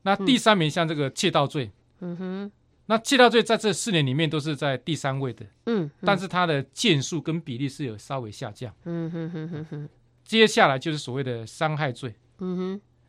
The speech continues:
Speaker 1: 那第五名就是所谓的诈欺。
Speaker 2: 嗯。
Speaker 1: 那诈欺案件就是我，我们一般常看到，就是说有些的这个被告啊，
Speaker 2: 嗯。
Speaker 1: 就将他的提款卡甚至存折，
Speaker 2: 嗯。
Speaker 1: 或者把这提款卡的密码，
Speaker 2: 嘿。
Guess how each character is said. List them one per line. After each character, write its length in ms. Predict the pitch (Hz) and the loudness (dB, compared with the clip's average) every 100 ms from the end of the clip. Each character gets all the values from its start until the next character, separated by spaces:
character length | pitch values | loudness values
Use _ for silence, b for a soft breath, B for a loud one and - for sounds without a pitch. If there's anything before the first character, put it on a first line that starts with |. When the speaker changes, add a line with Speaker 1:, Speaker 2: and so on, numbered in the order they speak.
| - | -6
Speaker 1:
那 100 | 185 | -6
第 240 | - 269 | 2 4
五 60 | 180 | 6
名 100 | 147 | 4
就 100 | 170 | 0
是 40 | |
所 100 | 139 | -2
谓 60 | 143 | -4
的 80 | 135 | -2
诈 200 | 165 127 | -2 -2
欺。 300 | - 123 120 _ | -6 -14 -14 _
Speaker 2:
嗯。 220 | 247 220 - _ _ _ - | -2 -2 -4 _ _ _ -4
Speaker 1:
那 120 | 214 | -2
诈 240 | - 240 | 6 6
欺 160 | - 208 | 6 4
案 80 | 190 | 2
件 140 | 185 | 0
就 100 | 170 | -2
是 80 | 175 | -4
我， 80 | 139 175 | -6 -8
我 40 | |
们 180 | 139 156 | -6 -4
一 40 | |
般 200 | 160 160 | -2 -4
常 200 | - 131 | -4 -8
看 100 | 151 | -4
到， 140 | 147 127 | -4 -4
就 100 | 139 | -6
是 80 | |
说 260 | 123 135 131 _ _ _ _ | -6 -8 -8 _ _ _ _
有 140 | 156 143 | 0 0
些 240 | - 180 | 4 4
的 120 | 156 | 4
这 100 | 139 | 0
个 80 | 135 | -4
被 220 | - 143 | -4 -2
告 160 | 147 120 | -2 -4
啊， 140 | 98 - | -6 -8
Speaker 2:
嗯。 240 | 262 214 139 | -4 -2 -2
Speaker 1:
就 120 | - 196 - | -2 -2 -4
将 380 | - 208 202 202 | 0 4 4 4
他 140 | 185 | 2
的 80 | 175 | 0
提 160 | - 135 | -2 -4
款 200 | 151 156 | -2 -2
卡 220 | 120 101 _ _ _ | -6 -14 _ _ _
甚 240 | - 208 175 | -4 0 0
至 100 | 175 | 0
存 300 | - 143 160 | 0 0 0
折， 240 | 117 98 _ _ | -4 -10 _ _
Speaker 2:
嗯。 240 | - 208 - _ | -4 -2 -4 _
Speaker 1:
或 160 | - 202 | -2 2
者 80 | 208 | 4
把 140 | 135 | 4
这 60 | 175 | 2
提 100 | 156 | 2
款 60 | 156 | 2
卡 40 | |
的 40 | 135 | 2
密 160 | 165 | 2
码， 240 | 117 95 95 _ | 0 -6 -14 _
Speaker 2:
嘿。 260 | 226 190 | -2 -2